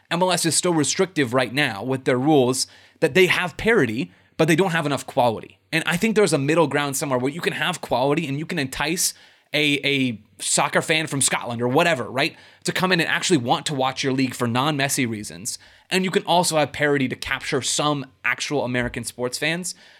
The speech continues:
I just hope that this offseason, I don't know if there's a good chance of it, I don't know if it's realistic, I don't know what exactly the changes are, although, Taylor, I like your suggestions. I think the one from Paul and Sam that I stole here works as well.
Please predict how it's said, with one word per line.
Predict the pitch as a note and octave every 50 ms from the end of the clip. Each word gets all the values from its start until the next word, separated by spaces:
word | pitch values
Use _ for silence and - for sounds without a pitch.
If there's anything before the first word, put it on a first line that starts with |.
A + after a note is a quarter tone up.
| _ _ _ -
I | D3 F3
just | F3+ E3+ G3 - -
hope | - E3+ D#3+ - -
that | C3+ B2
this | D3 C#3+ - C#3+
offseason, | C3+ B2+ - - C3 A#2 G#2+ A#2+ B2
I | B2+ C3
don't | C3+ E3 D#3+
know | D#3+ D#3
if | C3
there's | D#3 C#3 B2+
a | B2+
good | C3 D#3+ F3
chance | - - F3+ F3 E3+
of | E3+ E3+
it, | C#3+
I | A#2+ B2
don't | B2+ B2+ C3+
know | C3+
if | B2+ C3
it's | A2+ -
realistic, | B2+ A#2+ A#2+ A#2+ C3+ D#3+ - - - F3 F3 - - - - - -
I | - D3+
don't | E3+ D#3 E3
know | D#3
what | C#3 C3+ C3+ D#3+ -
exactly | - C#3+ C3 B2 D3 C3 C#3 - C#3+ C3
the | B2
changes | - - C3+ C3+ B2+ B2 A#2+ A2+ B2+
are, | A#2+ B2 A#2+
although, | A#2+ A2+ B2+ B2 A#2 -
Taylor, | - C3+ B2 A#2+ A#2+
I |
like | A#2+ B2 C3+ C#3 -
your | C#3+ C3+
suggestions. | - C#3 A#2 C3 B2+ A#2+ - - B2+ A#2+ A#2+ A2+ - - - - _ _ _
I | - B2+
think | C#3 C3 A2+
the | C#3+
one | C3 C3 C3 B2
from | C3+ B2+
Paul | A#2 B2 B2 A#2+
and | A#2+ A#2
Sam | - C3 B2 A#2
that | A#2+ A#2
I | A#2+ A#2
stole | - - - B2+ B2 B2
here | B2+ B2 A#2
works | A2+ A#2 A#2+ - -
as | - A#2 A2+
well. | C3+ F3 G3 D3+ C3 B2+ -